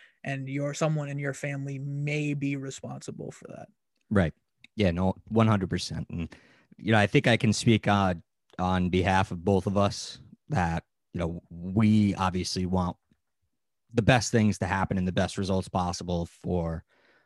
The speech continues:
Speaker 2: uh, you know, that girl and, and her family and, and everybody involved.
Speaker 1: Mm-hmm.
Speaker 2: Um, getting back to the game, though, it seemed like Tyrann Mathieu was a little upset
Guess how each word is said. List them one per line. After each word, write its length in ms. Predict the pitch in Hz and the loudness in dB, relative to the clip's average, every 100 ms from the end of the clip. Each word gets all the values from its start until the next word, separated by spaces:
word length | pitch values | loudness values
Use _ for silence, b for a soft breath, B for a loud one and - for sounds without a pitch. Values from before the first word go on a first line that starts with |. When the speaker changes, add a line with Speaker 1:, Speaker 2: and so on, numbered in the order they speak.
| _ - | _ -6
Speaker 2:
uh, 260 | 90 87 - | -4 -4 -4
you 60 | 90 | -2
know, 140 | 87 | 0
that 180 | 87 - | -2 -2
girl 280 | 90 87 92 | -2 -2 -6
and, 160 | 82 - | -8 -8
and 120 | 82 | -4
her 120 | 90 | -4
family 460 | - 92 87 87 87 | -2 -2 -2 -4 -4
and, 160 | 87 | -6
and 140 | - 87 | -6 -6
everybody 380 | 87 87 - 85 | -4 -4 -6 -8
involved. 440 | 98 - - - _ _ - | -8 -10 -12 -18 _ _ -6
Speaker 1:
Mm-hmm. 680 | 160 170 208 _ _ - 95 | -2 -2 -6 _ _ -2 2
Speaker 2:
Um, 420 | 90 87 87 82 _ _ _ _ _ _ _ _ _ - 104 | 2 2 0 -4 _ _ _ _ _ _ _ _ _ -4 4
getting 300 | 127 151 131 | 6 8 8
back 320 | 123 120 - | 6 6 2
to 120 | 143 | 2
the 100 | 104 | 2
game, 480 | 90 101 101 113 101 | 2 2 4 6 4
though, 200 | 98 92 | 4 2
it 80 | 92 | 2
seemed 280 | - 170 170 | 2 2 4
like 180 | 131 | 0
Tyrann 420 | - 120 131 107 87 | 0 0 2 2 2
Mathieu 520 | 92 117 - 98 87 | 2 0 2 2 2
was 580 | 90 87 82 - - - _ _ _ _ _ _ - | 0 -2 -2 -8 -12 -14 _ _ _ _ _ _ 0
a 60 | 117 | 0
little 520 | 110 131 170 190 - | 4 6 6 6 4
upset 640 | 160 - - - 160 190 | 0 -2 -4 0 2 2